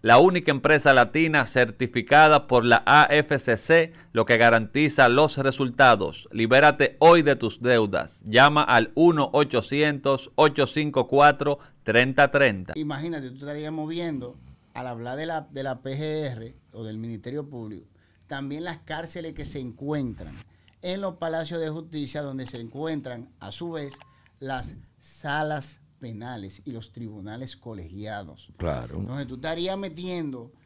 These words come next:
Speaker 2: todo eso en un solo lugar.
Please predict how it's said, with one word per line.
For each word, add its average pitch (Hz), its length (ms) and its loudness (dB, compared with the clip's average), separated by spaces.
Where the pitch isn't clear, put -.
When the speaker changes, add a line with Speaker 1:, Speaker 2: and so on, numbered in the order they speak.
Speaker 2:
todo 254 1120 4
eso 117 460 -10
en 160 280 -8
un 214 320 -8
solo 156 460 -8
lugar. 104 500 -12